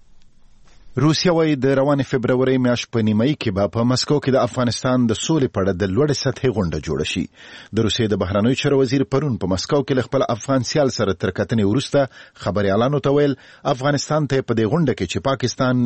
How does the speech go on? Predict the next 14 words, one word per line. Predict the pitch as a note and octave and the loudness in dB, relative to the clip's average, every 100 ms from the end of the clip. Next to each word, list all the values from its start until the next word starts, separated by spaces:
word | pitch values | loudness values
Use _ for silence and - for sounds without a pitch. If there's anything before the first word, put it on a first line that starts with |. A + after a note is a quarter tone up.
| - | 0
ایران، | A2+ B2 B2+ A#2+ | 2 2 0 -2
چین | - C#3 C#3 - - - | -4 -2 -2 -8 -14 -2
او | A2+ A#2 | 0 2
هند | C3+ C#3 G#2+ | 0 -2 -2
هم | F3+ C3 | 0 0
ورته | G2 G#2 F#2 | 0 0 0
بلل | F#2 E2+ C#3+ | 0 -2 0
شوي | D3 | 2
دي، | C3 D3+ - - - | 2 0 -6 -16 -4
د | D3 | -2
ګډون | A2 A2 C3 C#3 F2+ | 0 0 0 -2 0
بلنه | B2 C#3 E2+ | 0 0 -2
ورکړې | D#2+ - F#2 | -4 -4 -4
ده. | F2+ | -4